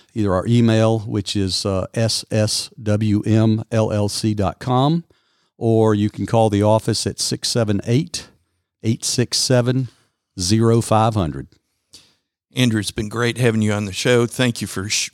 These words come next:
Speaker 2: sharing those tips. I made a mental note myself of a couple of those, so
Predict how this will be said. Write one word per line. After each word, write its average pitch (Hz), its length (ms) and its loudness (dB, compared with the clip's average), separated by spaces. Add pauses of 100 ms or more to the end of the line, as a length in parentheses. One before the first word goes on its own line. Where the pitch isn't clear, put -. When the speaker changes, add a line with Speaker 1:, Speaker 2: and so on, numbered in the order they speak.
Speaker 2:
sharing 113 380 0
those 104 200 0
tips. - 380 0
I 113 140 -2
made 113 240 0
a - 20 -4
mental 113 320 0
note 117 260 0
myself 127 560 -2
of 104 140 -6
a 95 60 -12
couple 120 340 -2
of 120 80 -2
those, 113 320 -4
so 98 300 -4